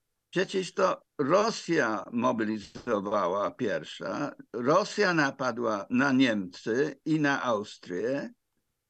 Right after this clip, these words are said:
E, i potem oczywiście, e, e, dostali klęskę i, e, Niemcy, e, e,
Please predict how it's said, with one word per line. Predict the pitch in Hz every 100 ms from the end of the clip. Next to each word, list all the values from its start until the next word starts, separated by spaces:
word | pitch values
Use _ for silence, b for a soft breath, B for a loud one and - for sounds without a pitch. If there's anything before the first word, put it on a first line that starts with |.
| _ _ _ _ _ -
E, | 120 131 135 - -
i | 175 220
potem | 147 127 - 143 175 202 208 -
oczywiście, | 131 123 165 131 104 - - 127 151
e, | 156 - 123 127 131 - _ _ _ _ _ _ _ -
e, | - - -
dostali | 110 131 - - 120 123 120
klęskę | - 131 113 107 - 135 131 147 -
i, | - 135 131 135 123 -
e, | 113 117 98
Niemcy, | 120 117 110 - 135 131 120 - - _ _ _ _ _ 127
e, |
e, | 113 117 120 107 - _ _ _ _ _